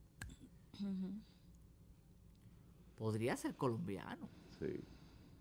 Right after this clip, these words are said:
Speaker 2: Podría ser mexicano incluso.
Speaker 3: Sí.
Speaker 2: Pero dejémonos de vaina, que n-, aquí ningún país tiene más tigueraje que la República Dominicana. Nosotros vamos a Estados Unidos y la mayoría van a vender droga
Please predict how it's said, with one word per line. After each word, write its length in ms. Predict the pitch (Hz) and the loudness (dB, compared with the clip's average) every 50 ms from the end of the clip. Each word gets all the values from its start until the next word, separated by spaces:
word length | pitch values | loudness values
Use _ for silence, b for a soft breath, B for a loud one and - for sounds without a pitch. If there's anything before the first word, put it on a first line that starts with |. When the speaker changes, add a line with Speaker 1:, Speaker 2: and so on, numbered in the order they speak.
| - - - - - - - | -16 -16 -18 -18 -16 -8 -2
Speaker 2:
Podría 320 | - 127 120 120 127 135 | 2 6 8 10 10 8
ser 180 | 131 - 160 151 | 10 10 10 10
mexicano 560 | 165 165 165 196 220 - - 123 143 180 175 | 10 10 10 10 8 10 10 10 10 10 8
incluso. 540 | 135 113 - - 110 120 143 143 - - - - - - - - - | 6 2 2 2 2 2 2 2 -2 -6 -10 -12 -12 -14 -14 -8 -4
Speaker 3:
Sí. 100 | - - - - - b b b b | -2 -2 -2 -4 -8 b b b b
Speaker 2:
Pero 140 | - 180 208 | 10 12 12
dejémonos 400 | 214 214 254 262 269 277 269 269 | 12 12 12 12 12 12 12 12
de 80 | 254 233 | 12 12
vaina, 400 | 214 202 190 185 180 175 175 175 | 12 12 12 12 12 12 12 12
que 100 | - 190 | 12 12
n-, 200 | 180 185 190 190 - - | 12 12 10 4 6 12
aquí 320 | - 185 185 - - 254 285 | 12 12 12 12 6 6 6
ningún 400 | 294 277 254 233 254 285 277 - | 8 8 10 12 12 12 12 12
país 340 | 247 208 185 190 185 180 180 | 12 12 12 12 12 12 12
tiene 280 | 185 208 226 220 214 | 12 12 12 12 12
más 460 | 196 190 202 220 233 233 226 214 - | 12 12 12 12 12 12 12 12 12
tigueraje 520 | - 202 202 185 180 170 185 190 190 185 - | 10 12 12 12 12 12 12 12 12 12 12
que 100 | - 160 | 12 12
la 80 | 156 | 12
República 420 | 147 147 147 - 160 170 165 151 165 | 12 10 8 8 10 10 12 12 10
Dominicana. 300 | 151 143 143 127 135 135 | 10 10 8 6 6 6
Nosotros 260 | 139 143 175 247 262 | 6 8 12 12 12
vamos 140 | 262 262 254 | 12 12 12
a 20 | |
Estados 280 | 226 - 240 247 214 196 | 12 12 12 12 12 12
Unidos 180 | 208 220 233 | 10 10 10
y 40 | 226 | 10
la 80 | 208 190 | 10 12
mayoría 340 | 190 185 185 185 202 220 214 | 12 12 12 12 12 12 12
van 140 | 208 208 | 12 12
a 60 | 208 202 | 12 12
vender 220 | 190 180 185 190 | 12 12 12 12
droga 420 | 165 143 143 135 117 98 - - | 12 12 12 10 8 6 2 -2